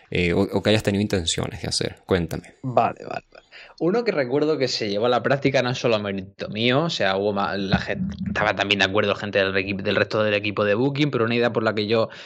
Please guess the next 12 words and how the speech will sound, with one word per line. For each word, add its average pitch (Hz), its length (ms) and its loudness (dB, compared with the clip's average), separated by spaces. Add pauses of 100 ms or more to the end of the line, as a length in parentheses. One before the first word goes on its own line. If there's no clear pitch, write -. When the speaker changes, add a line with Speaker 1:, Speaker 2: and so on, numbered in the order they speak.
(200)
Speaker 2:
eh, 101 240 4
puse 110 400 2
mucho, 135 560 2
o - 40 -18
sea, 107 180 0
el 98 160 -4
que 101 380 -2
a 95 120 2
día 120 220 2
de 135 180 4
hoy, 143 240 2
pues, - 240 -14